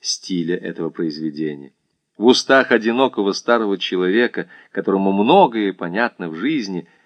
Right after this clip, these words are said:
вполне естественна ирония, пронизывающая страницы романа.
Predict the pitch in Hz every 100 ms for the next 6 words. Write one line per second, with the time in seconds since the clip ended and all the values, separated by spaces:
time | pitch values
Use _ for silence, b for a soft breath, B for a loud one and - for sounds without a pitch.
0 | b - - 226 208 - 226 - 196 190
1 | 190 185 240 185 95 78 - b - 98
2 | 92 85 85 87 - 90 - - 87 80
3 | - 85 82 80 76 73